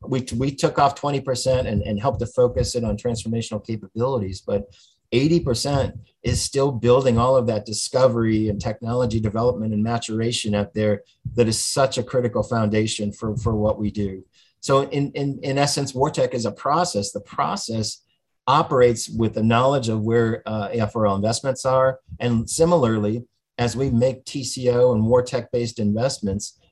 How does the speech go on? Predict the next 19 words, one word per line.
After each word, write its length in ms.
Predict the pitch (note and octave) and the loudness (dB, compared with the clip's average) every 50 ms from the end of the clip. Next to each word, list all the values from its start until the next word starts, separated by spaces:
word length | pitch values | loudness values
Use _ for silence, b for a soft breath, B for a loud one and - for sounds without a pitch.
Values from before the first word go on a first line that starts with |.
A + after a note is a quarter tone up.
| _ _ - | _ _ -2
the 60 | G#2 | 0
laboratory 600 | G#2 A#2 B2+ D3 D#3+ - - - - B2 A#2 A2+ | 2 4 4 4 4 2 0 -2 0 0 0 2
looks 300 | G#2+ G#2+ G#2+ G#2 G#2 - | 2 0 0 0 0 -2
at 140 | G2+ F2+ - | -6 -4 -4
those, 380 | - G#2 F#2+ F#2 G2+ A2+ A2+ - | -4 -4 -4 -2 -4 -4 -4 -4
our 120 | - G#2 G#2 | -2 0 0
mission 260 | A2 A#2 - B2 A#2+ | 0 0 0 -2 0
area 300 | B2 - D3 D3 C3+ A#2+ | 0 0 2 2 2 2
leads 400 | A2 A2 G#2+ G#2 A2 A#2 A#2 A2+ | 2 2 2 2 2 0 -2 -6
across 420 | G#2 - - G#2 G#2 G2+ - - | -8 -6 -4 -4 -4 -4 -6 -8
the, 320 | - G#2+ G2+ G2 G2+ - A2 G2 | -6 -6 -6 -6 -6 -6 -6 -6
uh, 220 | - G2+ G#2 E2+ F#2 | -4 -4 -4 -4 -6
across 300 | - - A#2+ A#2 - - | -4 -4 -4 -4 -2 -2
the 100 | G#2+ G#2+ | -2 -2
A 60 | A2 | -2
F 100 | G#2+ - | -2 -2
R 80 | G2+ | -2
L 140 | G2 G2+ A2+ | -2 0 -2
enterprise, 600 | C3+ B2+ A2 - G#2+ G2 F#2 F2+ G2 G#2 - _ | -2 -2 -4 -4 -6 -6 -6 -6 -8 -10 -12 _